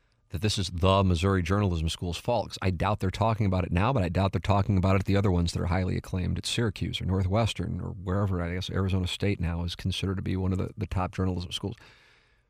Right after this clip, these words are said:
Your worth as an on-air personality specifically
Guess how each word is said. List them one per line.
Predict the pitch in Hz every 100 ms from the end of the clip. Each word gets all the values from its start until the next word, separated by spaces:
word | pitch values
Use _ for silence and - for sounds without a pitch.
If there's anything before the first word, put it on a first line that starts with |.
| _ _ _ -
Your | 104 117 113
worth | 92 92 123 196 104 113 - - _ _
as | 101 95
an | 101
on-air | 123 131 131
personality | 131 - 117 - 104 101 82 - 92
specifically | - - - 156 - 98 85 85 92